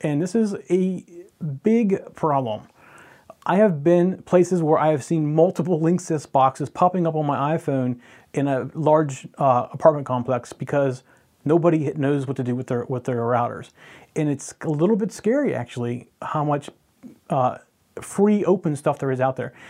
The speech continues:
Now, it's not a big deal that people are using your internet to get out,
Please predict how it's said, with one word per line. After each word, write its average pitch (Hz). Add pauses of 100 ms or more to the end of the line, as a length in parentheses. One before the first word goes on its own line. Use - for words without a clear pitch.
(200)
Now, 175
it's -
not 262
a 220
big 180
deal 160
that 139
people 151
are -
using 127
your 117
internet 147
to 156
get 143
out, 113